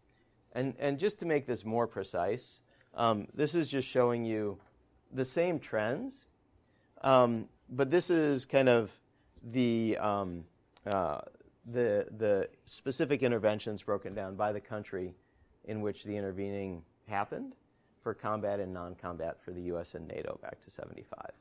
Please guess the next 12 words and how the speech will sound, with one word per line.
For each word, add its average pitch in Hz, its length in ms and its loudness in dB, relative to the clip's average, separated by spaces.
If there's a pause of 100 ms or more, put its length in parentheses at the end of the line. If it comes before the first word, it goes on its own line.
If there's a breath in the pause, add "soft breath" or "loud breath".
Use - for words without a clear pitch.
(880)
So, 90 360 -4 (720 soft breath)
you 98 120 -6
know, 65 320 -4 (140)
again, 160 420 8
what 120 200 2
you 123 80 -4
should 117 220 -4
notice 170 340 4
here 117 380 2
is 104 540 2 (420 soft breath)
lots 120 320 8
of 113 340 2